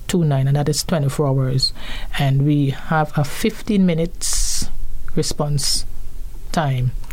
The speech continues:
Additionally, you can call the Directorate of Gender Affairs on their hotline, which is four six three,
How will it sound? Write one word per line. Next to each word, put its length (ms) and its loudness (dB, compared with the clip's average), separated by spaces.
Additionally, 720 2
you 120 2
can 220 0
call 380 0
the 120 2
Directorate 400 0
of 120 0
Gender 240 2
Affairs 440 0
on 200 2
their 160 2
hotline, 760 0
which 160 0
is 120 -2
four 200 2
six 300 -2
three, 400 0